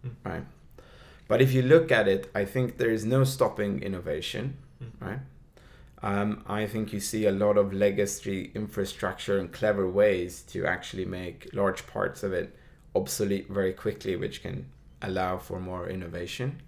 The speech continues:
Speaker 2: Um, I think, uh, you know, open banking, uh, is, is one of those things. Um, but, um,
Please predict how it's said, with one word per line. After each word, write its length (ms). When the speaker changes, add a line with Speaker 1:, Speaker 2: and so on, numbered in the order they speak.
Speaker 2:
Um, 320
I 140
think, 380
uh, 260
you 120
know, 120
open 400
banking, 580
uh, 60
is, 480
is 260
one 200
of 100
those 220
things. 480
Um, 580
but, 440
um, 520